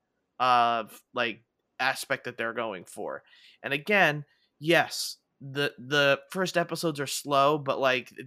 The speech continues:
these, these past three episodes I've had so much fun watching just 'cause it's all kind of amounted to where the season finale comes into, and that's, like, the big reveal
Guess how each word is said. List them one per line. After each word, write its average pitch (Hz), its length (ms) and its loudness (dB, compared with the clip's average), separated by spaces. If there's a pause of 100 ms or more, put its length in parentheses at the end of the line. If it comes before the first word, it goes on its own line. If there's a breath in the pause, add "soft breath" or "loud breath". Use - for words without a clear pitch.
these, 139 380 -2
these 170 240 -4
past 156 400 0
three 151 200 0
episodes 147 540 -2
I've 131 180 0
had 123 180 -8
so 131 240 -4
much 131 200 -4
fun 127 280 -6
watching 143 600 -2 (360 soft breath)
just 135 220 -8
'cause 139 160 -6
it's 135 220 -10
all 147 260 4
kind 147 280 -4
of 135 160 -4
amounted 131 880 -4 (480)
to 147 520 2 (420)
where 143 300 2
the 135 100 -4
season 131 340 -6
finale 117 400 -4
comes 120 280 -12
into, 117 380 -12
and 117 100 -12
that's, 120 280 -6
like, 123 160 -8
the 123 80 -12
big 127 200 -12
reveal 120 600 -6